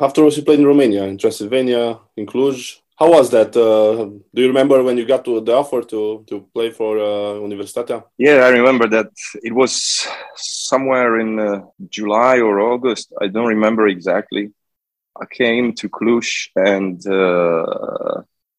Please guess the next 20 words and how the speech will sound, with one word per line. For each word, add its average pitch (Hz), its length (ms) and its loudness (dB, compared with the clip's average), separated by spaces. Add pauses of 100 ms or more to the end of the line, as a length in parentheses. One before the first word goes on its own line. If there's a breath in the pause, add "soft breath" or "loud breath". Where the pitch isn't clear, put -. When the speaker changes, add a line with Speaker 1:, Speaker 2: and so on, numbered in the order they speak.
(100)
Speaker 2:
I - 100 -20
played 117 280 2
one 113 180 2
friendly 104 640 -2 (760)
somewhere 101 460 0
outside 98 400 -2
of 87 140 -10
Cluj 95 240 -6 (1000)
with, 87 180 -6 (240)
uh, - 440 -6 (200)
I - 60 -8
think 117 180 -2
it 113 40 4
was 107 160 6
a 95 60 2
third 117 280 2
division 123 340 2
team. 101 360 -6 (160)
And, 107 220 4
uh, 104 60 6